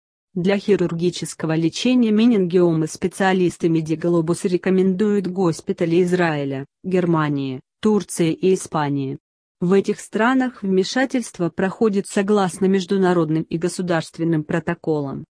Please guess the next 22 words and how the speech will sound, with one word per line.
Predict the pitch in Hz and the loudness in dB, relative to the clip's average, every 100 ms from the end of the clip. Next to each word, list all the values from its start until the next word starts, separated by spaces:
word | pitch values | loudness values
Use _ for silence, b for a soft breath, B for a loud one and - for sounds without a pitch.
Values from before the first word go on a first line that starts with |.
| _ _ _ - | _ _ _ -10
Во | 170 175 | -2 -2
время | 165 170 170 | 2 2 2
операции | 160 202 185 156 - - 160 | 0 -2 0 -2 -4 -4 -4
врачи | 160 165 - 247 | -2 -6 -2 -2
используют | 240 - 220 190 170 165 | -2 0 0 2 0 -2
современные | - 202 180 190 185 170 165 | 0 0 2 2 2 2 2
микрохирургические | 160 160 175 175 - 185 170 165 175 - 156 - 208 | 2 0 -4 -4 0 2 0 0 -2 -4 -12 -2 -2
техники | - 165 147 - 135 - | 0 -4 -4 -8 -10 -6
и | 156 - 175 | -6 -4 -6
применяют | 185 190 185 190 165 165 | 0 2 4 4 4 0
системы | - 190 - 190 175 | -2 -8 0 2 4
нейронавигации. | 170 175 175 175 170 175 165 143 - 147 139 139 _ _ _ - | 4 2 2 2 2 0 -2 -4 -6 -6 -6 -6 _ _ _ -2
Это | 226 254 247 | 0 2 0
значит, | 220 202 156 - 139 _ _ _ _ | 2 2 2 -4 -10 _ _ _ _
что | - - 170 | -12 -2 0
риск | 175 175 165 | 0 -2 -2
задеть | 175 170 208 269 175 | -2 0 2 0 0
здоровые | 170 214 214 180 160 | -2 0 2 4 2
структуры | 143 - 175 - - 262 254 165 | 0 -4 -6 -6 -2 2 4 2
мозга | 185 262 226 208 214 | 2 2 0 0 0
очень | 233 - 175 | 0 2 2
мал. | 165 147 135 | 2 0 -6